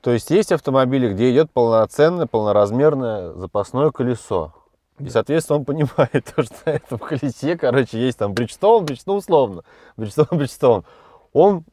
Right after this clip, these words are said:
Speaker 1: снимает ее, забирает себе, а на нее одевает бэушную, что ли?
Speaker 2: Да.
Speaker 1: И это приходит к вам?
Speaker 2: Да.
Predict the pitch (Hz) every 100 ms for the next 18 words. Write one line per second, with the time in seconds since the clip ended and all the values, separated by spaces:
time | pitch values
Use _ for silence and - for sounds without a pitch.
0 | _ - 165 190 190 175 131 127 156 135
1 | 135 127 104 131 143 170 143 120 - 127
2 | 120 147 - 117 135 139 139 202 175 139
3 | 151 151 120 131 208 285 202 113 - 82
4 | 73 127 120 143 _ _ _ _ _ _
5 | _ _ 104 123 123 131 123 135 120 -
6 | 85 78 127 123